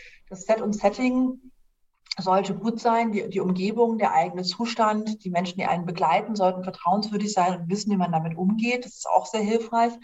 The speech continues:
Man sollte die, seine Substanz und seine Dosis kennen. Das sind all-, ganz allgemeine Dinge, wie man so eine schwierige oder sehr, eine überfordernde letztendlich Erfahrung verhindert. Aber gerade im Therapeutischen freuen wir uns manchmal sogar, wenn Patienten an schwierigen Themen vorbeikommen, weil, hey, dann können wir endlich an den tiefen Schwierigkeiten arbeiten.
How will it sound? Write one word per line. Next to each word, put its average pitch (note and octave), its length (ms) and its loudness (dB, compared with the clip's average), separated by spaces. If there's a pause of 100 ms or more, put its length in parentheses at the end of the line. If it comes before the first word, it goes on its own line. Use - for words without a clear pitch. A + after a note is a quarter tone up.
(400)
Man F3 120 -8
sollte F3+ 260 2
die, F#3 80 -6
seine F3 260 0
Substanz F3 420 -2
und F#3+ 60 -14
seine D#3+ 180 -2
Dosis G#3 360 -2
kennen. A3+ 240 0
Das G#3 80 -2
sind F#3 220 -2
all-, A3+ 180 2
ganz B3 320 0
allgemeine G#3+ 600 2
Dinge, A3+ 260 0
wie G#3 80 -2
man G3 140 -2
so G3 60 -2
eine G3 100 -2
schwierige G3+ 420 0
oder F#3 160 0
sehr, G3+ 400 0
eine G3 160 2
überfordernde G#3+ 840 2
letztendlich F3+ 440 -2
Erfahrung F3 400 0
verhindert. G3+ 580 0 (400)
Aber F3+ 160 2
gerade F#3+ 260 2
im G#3+ 80 -10
Therapeutischen G#3 760 0
freuen B3+ 500 0
wir G3 220 -2
uns - 180 -8
manchmal E3 320 -4
sogar, F#3 380 0
wenn F#3+ 140 -2
Patienten G#3 480 -4
an - 100 -6
schwierigen G#3 420 -4
Themen G#3 240 -4
vorbeikommen, G#3 640 0
weil, E3+ 140 4
hey, A3+ 260 -2
dann G#3 200 0
können A3 260 -2
wir - 160 0
endlich A3+ 280 -2
an F#3+ 80 -4
den G3+ 120 -2
tiefen A3+ 260 -6
Schwierigkeiten G3+ 640 0
arbeiten. G3+ 460 2